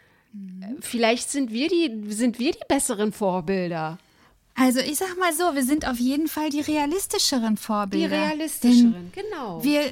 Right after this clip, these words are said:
Speaker 1: ich, ich werde niemals aussehen wie Pamela Reif oder wie Sophia Thiel damals, bevor sie sich zurückgezogen hat. Das, das weiß ich auch. Ich hab ja auch braune Haare. Ich kann ja gar nicht so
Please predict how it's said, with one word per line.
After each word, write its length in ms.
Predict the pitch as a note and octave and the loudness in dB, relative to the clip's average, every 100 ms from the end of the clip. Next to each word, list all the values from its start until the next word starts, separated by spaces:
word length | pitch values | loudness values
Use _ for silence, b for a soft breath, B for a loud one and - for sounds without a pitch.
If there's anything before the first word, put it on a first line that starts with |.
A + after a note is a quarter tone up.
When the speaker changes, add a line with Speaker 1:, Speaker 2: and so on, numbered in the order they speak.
| B3+ - - | -6 -14 -6
Speaker 1:
ich, 240 | C#4 C#4+ | -4 -4
ich 280 | C#4+ C#4+ - | -2 -2 0
werde 200 | E4+ F4 | 0 0
niemals 320 | E4+ F4+ F4 | 0 0 0
aussehen 440 | C#4 E4 E4+ C#4+ A#3+ | 0 -2 0 2 2
wie 100 | A3 | 2
Pamela 560 | - - A3+ A3 G#3 G3 | -4 0 2 2 0 -2
Reif 520 | G3+ G3 G3+ G3+ - | -2 -2 -2 -8 -8
oder 300 | A3+ G#3+ G#3 | -2 0 0
wie 380 | G3 G#3 G3+ - | 0 -2 -2 -2
Sophia 420 | G#3+ G#3 A#3 A3+ | 0 0 0 -2
Thiel 400 | G#3+ - A#3+ A#3 | -2 0 2 4
damals, 720 | G#3 G#3 A3 G#3+ G3+ G#3 - - | 2 2 4 2 2 -2 -6 -6
bevor 480 | G#3+ G3 A#3 G#3+ G#3 | -6 -2 2 2 2
sie 120 | G#3 | -4
sich 200 | G#3 G#3 | -6 -8
zurückgezogen 720 | - G#3 G#3 G#3 - G3+ G3+ | -6 -6 -4 -6 -4 -4 -2
hat. 140 | G#3+ A3+ | -2 -4
Das, 200 | - - | -6 -8
das 300 | A3+ B3 - | -4 -2 -2
weiß 300 | A3+ C#4 - | -2 -2 -4
ich 180 | - - | -8 -6
auch. 160 | G3+ | -4
Ich 160 | G#3 - | -4 -4
hab 100 | A#3+ | -2
ja 160 | A#3+ G#3 | -2 -4
auch 60 | |
braune 340 | - G#3+ A3+ G#3+ | -4 -2 0 0
Haare. 280 | B3+ A#3+ | -2 -2
Ich 100 | G3 | -6
kann 240 | - - D4+ | -6 2 4
ja 160 | B3 | 4
gar 180 | G#3 - | 2 -2
nicht 180 | A#3 A#3+ | 0 2
so 160 | - | 2